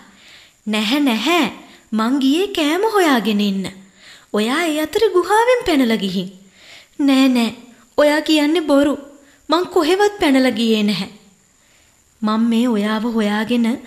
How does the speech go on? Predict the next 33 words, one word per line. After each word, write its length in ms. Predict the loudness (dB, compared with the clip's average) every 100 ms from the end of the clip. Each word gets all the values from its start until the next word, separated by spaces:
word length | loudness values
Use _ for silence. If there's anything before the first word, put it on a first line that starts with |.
| -18 -6
මුළු 240 | 0 2 2
කැලේම 440 | 0 -2 0 0
ඇවිදින 440 | 0 0 0 2 2 0
ගමන් 260 | -4 -8 -14 _ _ _ -20 -20 _
ඔයා 260 | -2 0 0
මේ 160 | 0 0
වැල 180 | -2 -2
දිහා 240 | -4 -4 -4
බලන් 340 | -2 -2 -2
ඉන්නව 240 | -4 -4 -4
දැකලා 320 | -4 -4 -4
තමයි 240 | -2 -2 -2
නැවතුනේ. 560 | -2 0 0 0 -2 -8 -20 _ _ -20 -20 _
මං 220 | 0 0 0
හිතුවේ 360 | 0 2 0 2
ඔයා 160 | -2
හදන්නේ 460 | -2 -2 -2 0 2
එල්ලෙන්න 360 | 4 4 4 2
කියලා. 360 | 0 -6 -6 -10 -18 _ -20 -20 _
මට 240 | -4 -2 0
බය 160 | 0 0
හිතුණා. 420 | 0 -2 -2 -4 -10 -20 _ _ -20 -20 _ -4
මං 140 | -2 -2
කොහොම 260 | -2 0 2 2
හරි 160 | 2 2
මේ 120 | 2
වැල 160 | 2 2
කඩලා 380 | 0 0 0 0
දානවා. 340 | 0 -4 -8 -14 _ _ -20 -8 -4
එතකොට 340 | -4 -4 -4
ඔයාට 260 | -4 -2 -2
එල්ලෙන්න 320 | -2 -2 0 0
බැහැනේ." 380 | -2 -2 -2 -2